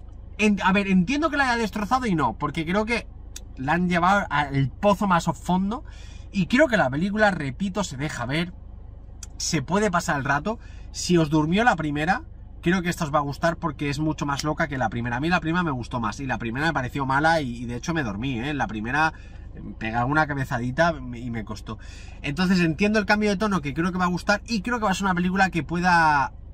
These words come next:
entretener a mucha gente, o si vas con los colegas y vas a echarte las risas, si vas ahí a decir, "Vamos a ver esta". Es una película realmente también, de alguna forma, pa-, para introducirte al, al cine malo, ¿no? Eh, de alguna forma. Pero bueno, creo que os he puesto diversos ejemplos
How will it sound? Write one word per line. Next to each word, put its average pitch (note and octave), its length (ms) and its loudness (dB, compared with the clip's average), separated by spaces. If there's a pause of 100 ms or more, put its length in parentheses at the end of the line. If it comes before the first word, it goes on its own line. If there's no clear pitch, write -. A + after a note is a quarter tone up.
(340)
entretener F#3 720 4
a D#3+ 80 6
mucha D#3 280 -2
gente, D3 380 -2
o D#3 60 0
si B2+ 140 -6
vas C#3+ 180 0
con D3+ 120 0
los C3+ 120 -2
colegas C3 440 -4
y C#3 40 -4
vas C3 180 -2
a C3+ 40 -4
echarte B2 300 -4
las A#2 140 -2
risas, C#3 440 -2 (240)
si - 260 -2
vas C#3+ 260 2
ahí C#3 260 2
a C3 180 2
decir, C3 260 -2
"Vamos C3+ 280 0
a C3+ 40 -2
ver C3+ 100 -6
esta". C3 360 -4 (1000)
Es G3 120 2
una D#4 100 6
película C4+ 300 0
realmente G#3+ 340 0
también, G#3 340 0
de G#3+ 60 2
alguna E3+ 240 2
forma, G#3 240 0
pa-, G3 180 0 (280)
para C#3+ 160 -4
introducirte C#3 520 -4
al, D#3+ 260 0
al A2+ 200 -4
cine G3+ 300 -2
malo, G3 520 -2
¿no? D#4+ 320 -10
Eh, A#2 220 -10
de A2+ 100 -6
alguna B2 280 -4
forma. E3+ 280 0
Pero C3+ 160 -4
bueno, D3 220 0
creo D3+ 180 -2
que G3+ 60 -2
os G3 100 0
he G3 60 2
puesto E3 380 -2
diversos D3 400 -2
ejemplos D#3+ 560 -2